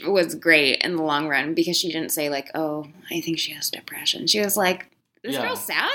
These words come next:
Speaker 1: all the
Speaker 2: Exactly.
Speaker 1: time."
Speaker 2: Like,
Speaker 1: Like
Speaker 2: to be fair, like, this wasn't in fifth grade when, like, you know, my, she approached my mom, like, at a
Speaker 1: Yeah.
Speaker 2: fucking parent-teacher conference and was like,
Speaker 1: Exactly.
Speaker 2: "Hey, I think your kid has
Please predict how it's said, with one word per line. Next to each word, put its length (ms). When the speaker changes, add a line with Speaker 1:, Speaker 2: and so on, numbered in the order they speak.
Speaker 1:
all 60
the 80
Speaker 2:
Exactly. 460
Speaker 1:
time." 100
Speaker 2:
Like, 100
Speaker 1:
Like 140
Speaker 2:
to 60
be 200
fair, 240
like, 220
this 180
wasn't 320
in 140
fifth 360
grade 340
when, 220
like, 280
you 80
know, 240
my, 300
she 220
approached 420
my 140
mom, 400
like, 260
at 100
a 40
Speaker 1:
Yeah. 200
Speaker 2:
fucking 360
parent-teacher 680
conference 640
and 140
was 80
like, 300
Speaker 1:
Exactly. 140
Speaker 2:
"Hey, 320
I 140
think 240
your 120
kid 240
has 300